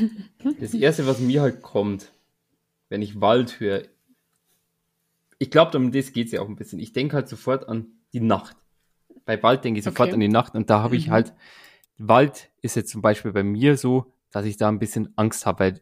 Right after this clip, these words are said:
Speaker 2: Wald hast, du hast keinen Überblick in dem Wald. So,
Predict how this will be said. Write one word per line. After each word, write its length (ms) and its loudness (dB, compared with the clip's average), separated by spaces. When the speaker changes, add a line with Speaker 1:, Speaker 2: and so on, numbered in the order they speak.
Speaker 2:
Wald 380 2
hast, 440 -6
du 100 0
hast 180 -2
keinen 140 0
Überblick 560 2
in 80 -2
dem 160 2
Wald. 260 4
So, 160 -16